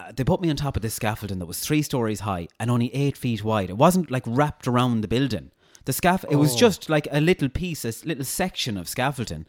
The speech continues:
Speaker 1: and I had to drill a hole through this big, massive concrete slab that took the whole day. Like, it was a big, <laughs>
Speaker 2: Shh.
Speaker 1: it was a big job.
Speaker 2: <laughs> On your first day?
Speaker 1: On my first day. And I was at the top holding this drill.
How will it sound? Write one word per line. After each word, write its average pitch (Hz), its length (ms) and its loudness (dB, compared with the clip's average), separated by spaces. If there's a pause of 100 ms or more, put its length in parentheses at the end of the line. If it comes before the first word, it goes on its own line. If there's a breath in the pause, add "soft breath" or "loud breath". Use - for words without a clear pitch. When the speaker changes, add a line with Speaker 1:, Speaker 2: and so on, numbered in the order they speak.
(400 loud breath)
Speaker 1:
and 127 120 2
I 131 40 4
had 135 160 2
to 127 80 -8
drill 156 260 4
a 143 80 6
hole 139 320 6
through 127 320 0
this 113 160 -4
big, 117 240 -4
massive 120 440 -2
concrete 110 500 -6
slab 110 380 -2
that 90 120 -8
took - 180 -8
the 107 100 -4
whole 117 280 0
day. 101 320 -4 (300)
Like, 117 160 -6
it - 20 -4
was 117 120 -4
a 123 180 -2
big, 180 160 4
<laughs> - 20 -10
Speaker 2:
Shh. - 160 -14 (160)
Speaker 1:
it 262 140 8
was 247 140 6
a 233 60 12
big 285 300 4
job. 247 420 8 (180)
Speaker 2:
<laughs> - 160 -6
On 247 120 4
your 320 120 4
first 403 340 4
day? - 180 4
Speaker 1:
On 202 160 8
my 196 140 8
first 196 400 4
day. 175 320 4 (100)
And 135 140 -4
I 165 100 4
was 175 140 4
at 156 80 -2
the 139 60 -4
top 135 320 2
holding 143 360 6
this 127 160 4
drill. 107 320 2